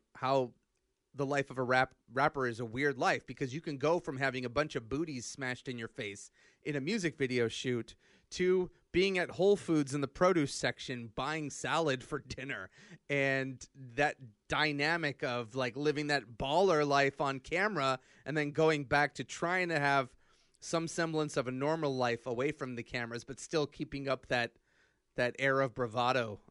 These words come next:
I guess. It is a weird way to, to live, I think. But also Los Angeles, you know? This is Atlanta, though, not Los Angeles.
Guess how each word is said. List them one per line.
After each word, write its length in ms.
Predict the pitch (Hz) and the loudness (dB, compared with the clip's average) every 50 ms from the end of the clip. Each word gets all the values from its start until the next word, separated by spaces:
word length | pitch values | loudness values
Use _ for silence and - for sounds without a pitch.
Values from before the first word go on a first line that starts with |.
| - | -16
I 100 | 117 120 | -14 -12
guess. 460 | 107 117 117 107 107 - - - - _ _ _ _ _ _ _ _ _ - | -8 -6 -6 -6 -6 -8 -10 -12 -14 _ _ _ _ _ _ _ _ _ -2
It 100 | 170 233 | 0 0
is 180 | 285 269 220 | 0 0 0
a 60 | 247 240 | -2 -2
weird 320 | 233 233 226 208 190 180 | 0 2 2 0 2 2
way 160 | 196 190 180 | 0 2 2
to, 160 | 165 165 156 - _ _ _ _ _ - - - - | 2 2 0 -2 _ _ _ _ _ -20 -18 -8 -4
to 100 | 175 156 | -2 0
live, 320 | 156 156 135 120 104 104 | 2 2 2 0 0 -2
I 80 | 107 95 | -10 -10
think. 400 | - 101 71 _ _ - - _ _ _ _ _ _ _ _ - 120 - | -12 -14 -16 _ _ -20 -20 _ _ _ _ _ _ _ _ -18 -8 -4
But 280 | 127 127 127 127 - _ _ _ - | -2 -2 -2 -2 -4 _ _ _ -6
also 540 | 127 123 - - 135 120 117 113 110 104 _ _ _ - | -6 -6 -4 -2 -2 -2 -2 -2 -4 -8 _ _ _ -10
Los 260 | 120 123 120 113 - | -6 -4 -4 -4 -4
Angeles, 680 | - 117 113 101 - 143 147 101 92 - - - - - _ _ _ _ _ _ _ _ _ _ _ _ _ _ _ _ _ _ _ - | -6 -6 -6 -8 -10 -12 -12 -12 -14 -14 -16 -18 -20 -20 _ _ _ _ _ _ _ _ _ _ _ _ _ _ _ _ _ _ _ -18
you 100 | 110 98 | -16 -14
know? 240 | 95 98 110 117 - _ _ _ - _ _ - | -10 -10 -10 -10 -10 _ _ _ -20 _ _ 2
This 140 | 208 233 | 2 2
is 120 | 233 262 262 | 4 4 4
Atlanta, 380 | 269 269 294 311 330 302 240 | 4 6 6 6 6 6 4
though, 200 | 165 135 101 - - _ _ _ _ - | 2 0 -2 -4 -10 _ _ _ _ -2
not 160 | - 220 285 294 | 0 2 4 4
Los 200 | 277 277 262 262 | 4 2 4 4
Angeles. 540 | 277 302 311 247 202 170 156 160 - - | 2 2 2 2 0 0 0 -2 -4 -8